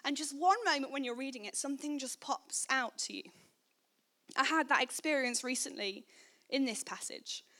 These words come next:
See, in Joshua three, we read the time when the Israelites cross over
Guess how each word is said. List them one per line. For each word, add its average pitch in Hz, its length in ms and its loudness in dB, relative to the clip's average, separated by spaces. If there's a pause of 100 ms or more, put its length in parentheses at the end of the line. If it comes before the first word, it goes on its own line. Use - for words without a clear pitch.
(840)
See, 330 240 8
in 311 80 8
Joshua 320 440 8
three, 285 380 0
we 240 140 -4
read 277 300 0
the 247 80 -6
time 247 500 0
when 233 240 0
the 233 160 4
Israelites 254 540 4
cross - 580 4
over 214 540 4